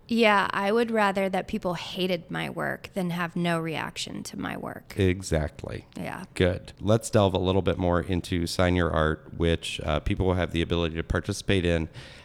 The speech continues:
Speaker 2: at the Columbus Arts Festival coming up on the riverfront.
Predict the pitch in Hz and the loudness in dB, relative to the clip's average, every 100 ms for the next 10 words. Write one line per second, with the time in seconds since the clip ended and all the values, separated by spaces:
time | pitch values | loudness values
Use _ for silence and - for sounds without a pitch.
0 | - 113 104 - 98 98 90 - 98 85 | -2 2 4 2 2 2 2 0 0 0
1 | - 85 - 90 82 82 82 78 82 80 | 0 -2 0 -2 -2 0 0 0 0 0
2 | 78 78 - 85 82 78 80 76 - 85 | 0 -4 -2 2 4 2 0 -4 -4 0
3 | 78 76 76 - 90 90 92 87 - 85 | 0 0 -2 0 2 4 2 -2 2 2
4 | 76 73 | 4 0